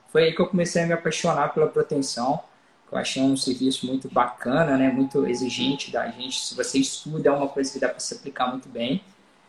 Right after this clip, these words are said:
E comecei a ser reconhecido, porém todas as histórias, elas têm, é, momentos felizes e tristes, né? Ao-, em dois mil e treze, é, fui contra-, fui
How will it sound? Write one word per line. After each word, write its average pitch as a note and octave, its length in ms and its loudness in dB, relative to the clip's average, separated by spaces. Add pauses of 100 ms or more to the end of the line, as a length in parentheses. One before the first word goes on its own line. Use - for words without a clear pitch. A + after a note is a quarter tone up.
(260)
E D3 220 4
comecei E3+ 420 4
a D#3 40 4
ser D#3+ 140 0
reconhecido, D#3+ 840 2 (560)
porém D3+ 220 4
todas F3+ 340 6
as F3 120 2
histórias, D3 440 8
elas C#3 300 4
têm, C3+ 680 0
é, A#2 240 -2
momentos C3+ 520 0
felizes C#3+ 460 -2
e - 80 -10
tristes, D#3 580 6
né? D3+ 140 4
Ao-, C#3+ 420 4
em B2+ 60 -8
dois C#3 240 4
mil D3 120 -2
e - 120 -8
treze, D#3 540 6 (560)
é, B2 240 2
fui - 120 -4
contra-, C#3+ 320 -2
fui C#3+ 200 -8